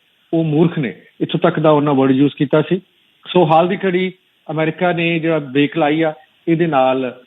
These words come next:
ਅਮਰੀਕਾ ਦੀ ਮਾਰਕੀਟ ਦੇ ਵਿੱਚ ਸਾਹ ਸੱਤ ਵਾਪਸ ਆਇਆ। ਇਹਦੇ ਅਪਡੇਟ ਜਾਰੀ ਰੱਖਾਂਗੇ। ਹੁਣ ਗੱਲ ਕਰਾਂਗੇ ਕਿ ਸਾਡੇ ਲੀਡਰਸ ਕੀ ਕੀ ਅਨਾਉਂਸ ਕਰ ਰਹੇ ਨੇ ਤੇ ਕੈਨੇਡੀਅਨ ਡਾਲਰ ਜਿਹੜਾ ਹੈ,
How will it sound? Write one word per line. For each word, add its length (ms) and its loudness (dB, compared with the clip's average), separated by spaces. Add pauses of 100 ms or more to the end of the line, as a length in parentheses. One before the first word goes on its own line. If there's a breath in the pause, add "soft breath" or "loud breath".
(220)
ਅਮਰੀਕਾ 400 0
ਦੀ 160 2
ਮਾਰਕੀਟ 480 0
ਦੇ 120 6
ਵਿੱਚ 420 2 (500)
ਸਾਹ 160 4
ਸੱਤ 320 -2
ਵਾਪਸ 420 0
ਆਇਆ। 220 2 (380)
ਇਹਦੇ 340 4
ਅਪਡੇਟ 280 -2
ਜਾਰੀ 260 0
ਰੱਖਾਂਗੇ। 420 -2 (400)
ਹੁਣ 200 2
ਗੱਲ 160 4
ਕਰਾਂਗੇ 600 2
ਕਿ 140 2
ਸਾਡੇ 580 0
ਲੀਡਰਸ 380 2 (100)
ਕੀ 140 2
ਕੀ 160 2
ਅਨਾਉਂਸ 280 2
ਕਰ 160 4
ਰਹੇ 140 4
ਨੇ 160 -2 (380)
ਤੇ 80 0
ਕੈਨੇਡੀਅਨ 640 2
ਡਾਲਰ 380 2
ਜਿਹੜਾ 240 2
ਹੈ, 80 -6